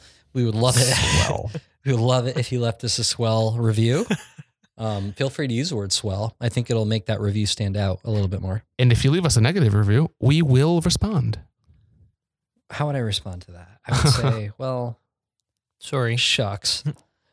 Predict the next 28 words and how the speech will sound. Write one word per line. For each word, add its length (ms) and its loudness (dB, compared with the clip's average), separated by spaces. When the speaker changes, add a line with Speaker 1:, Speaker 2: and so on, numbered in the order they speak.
Speaker 3:
<laughs> 20 -20
The 120 -6
most 320 -2
dad 440 -2
response 500 -2
ever. 180 -4
You 140 0
can 140 0
find 200 0
us 120 0
on 320 2
Speaker 1:
Gosh 160 -8
Speaker 3:
SoundCloud, 560 2
Speaker 1:
darn 240 2
it, 120 -2
I 100 2
wish 280 0
we 200 -2
did 280 -4
better. 140 2
Speaker 3:
iTunes, 580 2
and 300 2
now 480 2
Spotify. 1080 -2
Speaker 1:
Yeah. 440 -6
Speaker 2:
Oh, 100 0
yeah, 180 2
Speaker 3:
So, 60 -4